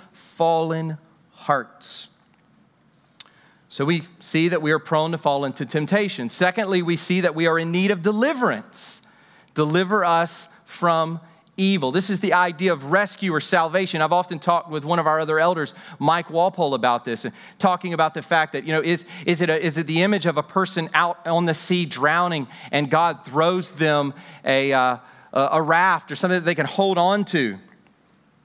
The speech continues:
No, that's not the case at all. It's the fact that we are dead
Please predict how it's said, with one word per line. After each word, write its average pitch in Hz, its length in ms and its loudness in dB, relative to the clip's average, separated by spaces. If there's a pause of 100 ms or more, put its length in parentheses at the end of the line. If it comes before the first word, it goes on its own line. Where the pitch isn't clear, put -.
(300)
No, 127 260 -2 (160)
that's 117 200 -10
not 131 180 0
the - 60 -12
case 113 260 -8
at 113 80 -4
all. 131 360 -4 (280)
It's 165 140 0
the 185 80 0
fact 165 260 0
that 131 120 -10
we 143 120 -6
are 127 80 -2
dead 104 500 -4